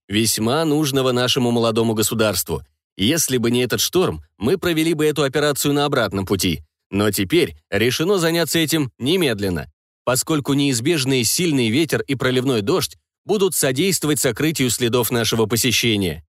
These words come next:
Наши люди в Америке уже сделали так, что нужных нам арестантов вывезут завтра с утра на работы в старый, разрушенный еще во время гражданской войны форт,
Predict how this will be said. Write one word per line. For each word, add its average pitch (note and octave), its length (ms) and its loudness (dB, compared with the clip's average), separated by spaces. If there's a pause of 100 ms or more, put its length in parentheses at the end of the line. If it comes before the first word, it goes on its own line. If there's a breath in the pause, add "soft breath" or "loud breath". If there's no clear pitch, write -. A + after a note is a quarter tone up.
(140)
Наши A2+ 380 0
люди A#2 240 0
в G#2+ 80 0
Америке A#2 500 0
уже B2+ 260 2
сделали A#2+ 520 0
так, C#3+ 280 -2
что - 220 -2
нужных A2+ 420 0
нам A2+ 180 0
арестантов G#2+ 720 0 (260)
вывезут D3+ 480 0
завтра B2 380 0
с G#2+ 100 0
утра D3 260 0
на C3+ 120 2
работы B2 380 0
в - 40 -2
старый, D#3+ 460 0
разрушенный B2+ 640 0
еще B2+ 240 0
во A#2+ 120 0
время A#2+ 280 0
гражданской A2+ 600 0
войны A2 320 2
форт, - 360 -2